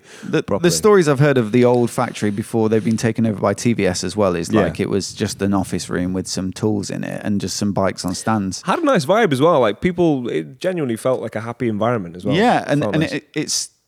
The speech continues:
Speaker 1: the money they've put into it. It is very modern, very clean,
Speaker 2: Yeah.
Speaker 1: very, like you say, lots of impressive equipment
Speaker 2: Yeah.
Speaker 1: and a good vibe around the
Speaker 2: Yeah,
Speaker 1: place.
Speaker 2: yeah.
Speaker 1: And so,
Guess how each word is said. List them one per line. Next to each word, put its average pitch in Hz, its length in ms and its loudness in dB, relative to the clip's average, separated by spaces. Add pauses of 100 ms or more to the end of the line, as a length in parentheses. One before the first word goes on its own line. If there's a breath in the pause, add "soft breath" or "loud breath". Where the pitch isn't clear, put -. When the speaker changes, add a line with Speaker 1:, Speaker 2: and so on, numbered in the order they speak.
Speaker 1:
the 131 120 0
money 185 240 4
they've 139 220 2
put - 160 -2
into 131 280 -2
it. 104 220 -2 (200)
It 123 160 -2
is 127 420 0 (480)
very 123 280 4
modern, 127 440 4
very 117 200 0
clean, 123 640 0
Speaker 2:
Yeah. 123 160 4
Speaker 1:
very, 117 260 -2 (140)
like 135 160 0
you 127 40 -4
say, 131 140 0
lots 131 220 0
of 127 80 0
impressive 123 280 -2
equipment 131 400 -4 (120)
Speaker 2:
Yeah. 113 240 2
Speaker 1:
and 143 100 2
a - 20 2
good 156 160 2
vibe 127 360 2
around 131 240 0
the 113 120 0
Speaker 2:
Yeah, 135 120 2
Speaker 1:
place. 160 180 2
Speaker 2:
yeah. 156 80 -2
Speaker 1:
And 123 100 -4
so, 123 300 2